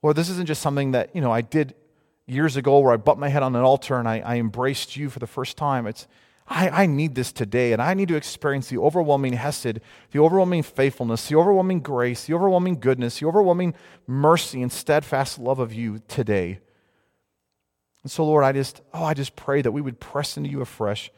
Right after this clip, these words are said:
Lord, c-, somehow could we experience your hesed on such a level that we just cannot help ourselves but want to show forth the hesed of you to the world around us.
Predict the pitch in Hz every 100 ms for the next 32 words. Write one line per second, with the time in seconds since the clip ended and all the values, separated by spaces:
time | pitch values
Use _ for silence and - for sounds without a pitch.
0 | _ _ _ _ _ - 170 - - 165
1 | 202 185 170 165 151 135 - - 165 170
2 | 160 143 156 143 165 156 139 135 - -
3 | 135 104 139 131 127 - - _ - 127
4 | 151 156 165 - 175 151 151 208 220 151
5 | 139 123 95 110 135 147 139 - 175 165
6 | - 143 - 120 160 - 139 127 120 131
7 | 120 113 - - _ - 151 131 131 120
8 | 113 113 117 104 -